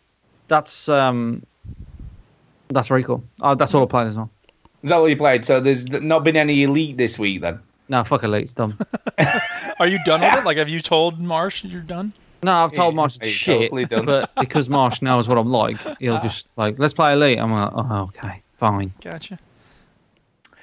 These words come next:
Speaker 2: Well, I've, I've been playing more Black the Fall.
Speaker 1: Oh, yeah.
Speaker 2: Black the Fall.
Speaker 1: What
Speaker 2: Uh,
Speaker 1: about
Speaker 2: it's
Speaker 1: the White the Fall, huh?
Speaker 2: I
Speaker 3: Racist.
Speaker 2: know, yeah, White the Fall, racist game. Um,
Speaker 3: No, you're
Speaker 2: it's,
Speaker 3: racist.
Speaker 2: it, <laughs> I'm not racist. I didn't come up with a title.
Speaker 3: Yeah, but
Speaker 2: Doesn't
Speaker 3: you're
Speaker 2: matter
Speaker 3: not
Speaker 2: with you.
Speaker 3: playing
Speaker 1: Playing
Speaker 3: White
Speaker 1: it.
Speaker 3: the Fall. You're only playing Black the Fall.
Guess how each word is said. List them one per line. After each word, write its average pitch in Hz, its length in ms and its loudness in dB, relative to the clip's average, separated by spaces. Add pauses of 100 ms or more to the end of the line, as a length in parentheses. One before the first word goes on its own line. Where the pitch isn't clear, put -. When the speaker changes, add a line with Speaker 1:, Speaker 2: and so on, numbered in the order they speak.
(220)
Speaker 2:
Well, 143 160 6
I've, 190 340 4 (120)
I've 156 280 2
been 147 160 -4
playing 151 240 -4
more 147 220 2
Black 143 260 0
the 143 200 0
Fall. 147 600 0 (300)
Speaker 1:
Oh, 123 80 -2
yeah. 107 160 0 (320)
Speaker 2:
Black 123 240 -2
the - 60 -12
Fall. 135 240 -4 (260)
Speaker 1:
What 151 100 4
Speaker 2:
Uh, 147 40 4
Speaker 1:
about 156 180 4
Speaker 2:
it's 151 80 -4
Speaker 1:
the 165 120 2
White 151 380 0
the 190 80 0
Fall, 117 440 0
huh? 151 220 -2 (120)
Speaker 2:
I 185 40 -8
Speaker 3:
Racist. 190 380 2
Speaker 2:
know, 135 80 4
yeah, 123 160 2
White 127 300 2
the 117 80 -2
Fall, 98 180 -4
racist 107 480 -2
game. 117 240 2 (420)
Um, 190 440 2
Speaker 3:
No, 190 80 0
you're 175 280 0
Speaker 2:
it's, 190 300 0
Speaker 3:
racist. - 140 -18
Speaker 2:
it, 196 160 -4 (340)
<laughs> - 560 -6
I'm 254 160 2
not 254 140 2
racist. 151 420 2
I 196 80 4
didn't 330 140 0
come 156 120 -2
up 143 80 0
with 131 100 0
a 117 60 6
title. 113 400 0
Speaker 3:
Yeah, 262 180 2
but 254 100 2
Speaker 2:
Doesn't 208 60 0
Speaker 3:
you're 170 80 2
Speaker 2:
matter - 140 4
Speaker 3:
not - 60 0
Speaker 2:
with - 40 -6
you. 196 60 0
Speaker 3:
playing - 180 4
Speaker 1:
Playing - 80 0
Speaker 3:
White 202 140 2
Speaker 1:
it. - 40 -6
Speaker 3:
the 190 60 -4
Fall. 233 260 2
You're 175 200 0
only 190 220 2
playing 180 320 -2
Black 180 320 0
the 160 80 -6
Fall. 139 380 -10